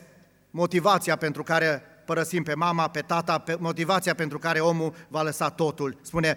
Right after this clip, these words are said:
„Împărăția cerului se va asemăna cu o comoară ascunsă într-o țarină.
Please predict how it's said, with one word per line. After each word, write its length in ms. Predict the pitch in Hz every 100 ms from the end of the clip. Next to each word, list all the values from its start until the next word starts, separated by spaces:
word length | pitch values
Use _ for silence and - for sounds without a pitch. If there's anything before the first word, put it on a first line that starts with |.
| -
„Împărăția 500 | 156 156 156 - 220
cerului 440 | - 190 185 185 170
se 140 | 165
va 260 | 156 151 - - -
asemăna 540 | 190 190 165 170 180
cu 120 | 175
o 80 | 165
comoară 400 | 165 156 185 175
ascunsă 640 | 165 170 185 170 175 160 - -
într-o 280 | 175 180
țarină. 520 | 180 185 135 131 113